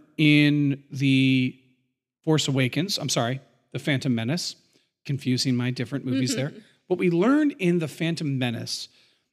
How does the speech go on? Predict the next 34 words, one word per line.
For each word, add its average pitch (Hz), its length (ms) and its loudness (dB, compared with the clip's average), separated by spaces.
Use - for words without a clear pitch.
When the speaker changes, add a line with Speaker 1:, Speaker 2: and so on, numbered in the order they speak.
Speaker 1:
is 151 180 2
that 156 260 -2
the 160 100 -4
Force 190 400 -2
is 170 240 -2
an, 170 300 -4
at 175 180 0
least 180 300 0
part - 360 0
biological. 139 840 -4
I 185 80 4
don't 202 500 0
want 175 400 -2
to 135 560 2
harp 175 300 4
on 170 160 4
this 156 300 2
too - 380 2
much - 500 -4
because 156 840 2
a 170 80 0
lot 175 420 2
has 175 280 0
been 160 260 0
said 143 280 -2
about 131 380 -2
midichlorians. 127 920 -4
There's 151 260 0
a 160 40 0
lot 151 180 2
of 151 100 -4
opinions 139 520 0
on 123 180 -2
it. 180 160 -2